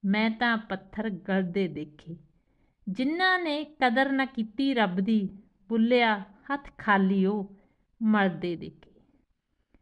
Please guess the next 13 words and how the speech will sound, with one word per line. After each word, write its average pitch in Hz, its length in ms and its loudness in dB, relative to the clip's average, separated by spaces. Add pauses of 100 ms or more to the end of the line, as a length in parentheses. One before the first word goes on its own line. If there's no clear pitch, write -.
(480)
ਹਰਸੰਤ 285 440 0
ਸਿੰਘ 330 300 -4 (100)
ਢੀਂਡਸਾ 269 500 0
ਜੀ 240 160 0
ਦੀ 220 380 0 (220)
ਇਹ 220 140 -2
ਲਿਖਤ 202 460 -6 (300)
ਹੁਨਰ 269 300 2
ਦੀ 240 160 -6
ਪਛਾਣ 190 520 -10 (840)
ਤੁਹਾਨੂੰ 339 280 0
ਕਿਵੇਂ 285 420 -2
ਲੱਗੀ? 170 360 -6